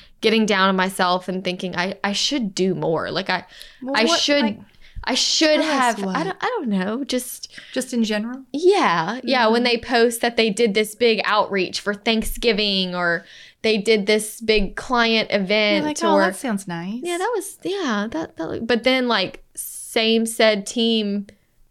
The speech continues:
Speaker 1: falls apart, like, three months later.
Speaker 2: <laughs> You're like, "Well, what about that
Speaker 1: And this
Speaker 2: event?"
Speaker 1: is just based off of a real life example. Like, I'm not, this
Speaker 2: Oh,
Speaker 1: isn't, this
Speaker 2: you're
Speaker 1: isn't
Speaker 2: not making, you're
Speaker 1: hypothetical.
Speaker 2: like, "I'm not making this
Speaker 1: This
Speaker 2: stuff
Speaker 1: is
Speaker 2: up."
Speaker 1: like,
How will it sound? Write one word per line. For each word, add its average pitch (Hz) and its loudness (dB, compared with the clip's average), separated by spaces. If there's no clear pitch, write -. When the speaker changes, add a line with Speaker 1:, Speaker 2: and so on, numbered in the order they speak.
Speaker 1:
falls 214 4
apart, 202 2
like, 175 0
three 208 0
months 180 -2
later. 381 2
Speaker 2:
<laughs> - 0
You're 339 6
like, 294 2
"Well, 320 -4
what 453 4
about 466 2
that 370 2
Speaker 1:
And - 0
this - 2
Speaker 2:
event?" 415 4
Speaker 1:
is 285 4
just 262 -2
based 233 2
off - 0
of 214 2
a 208 4
real 196 4
life 170 2
example. 170 -2
Like, 196 0
I'm 196 0
not, 202 2
this 349 4
Speaker 2:
Oh, 349 4
Speaker 1:
isn't, 285 0
this 233 2
Speaker 2:
you're 269 4
Speaker 1:
isn't 285 2
Speaker 2:
not 247 0
making, 240 2
you're 208 0
Speaker 1:
hypothetical. 247 0
Speaker 2:
like, 220 2
"I'm 254 2
not 220 2
making 214 2
this 175 -6
Speaker 1:
This 214 4
Speaker 2:
stuff 226 0
Speaker 1:
is - 0
Speaker 2:
up." 214 2
Speaker 1:
like, 233 2